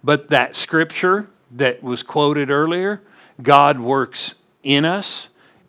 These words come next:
He's working in us. God will work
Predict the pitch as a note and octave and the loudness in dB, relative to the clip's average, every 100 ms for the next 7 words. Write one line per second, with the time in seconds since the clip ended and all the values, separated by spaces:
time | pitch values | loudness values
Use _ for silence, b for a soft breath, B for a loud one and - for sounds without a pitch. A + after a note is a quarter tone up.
0 | b - C#3 D3 C#3 A2 B2+ C#3+ - B2+ | b -14 -4 -2 -2 -2 0 0 0 -4
1 | B2+ C#3+ G#3 F3+ - - - _ _ b | -2 -2 -4 -6 -10 -12 -20 _ _ b
2 | b b b C#3 A#2 C#3 F3+ G#3+ D3+ D3 | b b b -20 2 6 6 6 2 0
3 | C3+ C#3 B2 | 2 0 -2